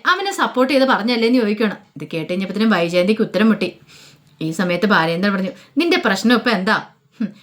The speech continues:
നിനക്ക് സംശയമല്ലേ?" എന്ന് ചോദിക്കുകയാണ്. ഇത് കേട്ടപ്പോൾ വൈജയന്തി പറഞ്ഞു, "എനിക്കൊട്ടും ഇഷ്ടപ്പെട്ടില്ല ആ വേലക്കാരി പെണ്ണേം കൂട്ടി നിങ്ങൾ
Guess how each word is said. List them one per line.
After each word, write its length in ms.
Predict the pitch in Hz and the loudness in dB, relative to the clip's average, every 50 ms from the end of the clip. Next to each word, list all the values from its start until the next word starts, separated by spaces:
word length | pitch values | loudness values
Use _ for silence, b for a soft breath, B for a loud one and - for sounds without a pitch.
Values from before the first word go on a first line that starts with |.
| B B 202 | B B -4
നിനക്ക് 220 | 170 160 - 196 | -4 -2 -2 -2
സംശയമല്ലേ?" 560 | 202 - 214 185 170 165 - 262 226 202 214 | -2 0 0 0 0 -2 0 0 0 2 2
എന്ന് 120 | 214 240 254 | 4 4 4
ചോദിക്കുകയാണ്. 400 | 220 202 202 202 240 214 175 - - - | 2 0 0 0 0 0 -2 -2 -8 -14
ഇത് 120 | 147 139 147 | -14 -12 -8
കേട്ടപ്പോൾ 400 | - 175 160 156 - - 202 202 | -6 -6 -6 -6 -6 -4 -2 -2
വൈജയന്തി 400 | 185 165 151 165 170 165 180 202 | 0 0 -2 -2 -2 0 0 2
പറഞ്ഞു, 200 | 202 196 208 220 - | 2 2 0 0 -2
"എനിക്കൊട്ടും 460 | 170 156 147 143 - 220 208 - 233 | -4 -4 -2 0 0 0 2 2 2
ഇഷ്ടപ്പെട്ടില്ല 600 | 226 233 - 226 214 254 220 262 240 208 - B B B B B B | 2 2 2 0 0 2 2 2 2 2 0 B B B B B B
ആ 80 | 285 311 277 240 | 0 2 2 4
വേലക്കാരി 480 | 214 214 226 247 247 247 262 254 277 | 4 2 2 2 0 0 0 0 2
പെണ്ണേം 360 | - - 233 226 226 240 247 240 | 2 0 0 2 2 2 2 0
കൂട്ടി 180 | 226 220 254 | 0 2 2
നിങ്ങൾ 240 | 240 226 208 220 233 | 2 2 2 0 0